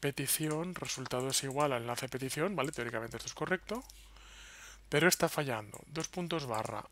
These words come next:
admin, conexión D B. Mm. No, conexión D B no,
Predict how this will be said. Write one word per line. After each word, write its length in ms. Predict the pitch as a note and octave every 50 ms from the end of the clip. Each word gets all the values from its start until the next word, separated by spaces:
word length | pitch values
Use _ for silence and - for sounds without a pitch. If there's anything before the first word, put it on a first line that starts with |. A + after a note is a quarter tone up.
| - -
admin, 500 | D3 D3 C#3+ D#3 E3 F#3+ G#3 A3+ B3 - - - - - - - - - - - - - - - -
conexión 600 | - C#3 C3+ C3 B2+ - - - D3+ D#3 D#3+ E3
D 120 | D#3+ D3+ B2+
B. 200 | A2+ G2+ - - - - - - - - - - _ - - - - - -
Mm. 240 | C3+ B2 B2 A2+ A2 A2 - - _ _ - _ _ - - - - - - - - - _ _ _ - - - - - _ _ _ _ - - - - - - - - - - - - -
No, 120 | D3+ C3+
conexión 340 | B2 - A2+ A2+ - - C3
D 80 | C#3 D3+
B 140 | D3+ D#3+ D#3
no, 220 | C#3 C#3+ F3 -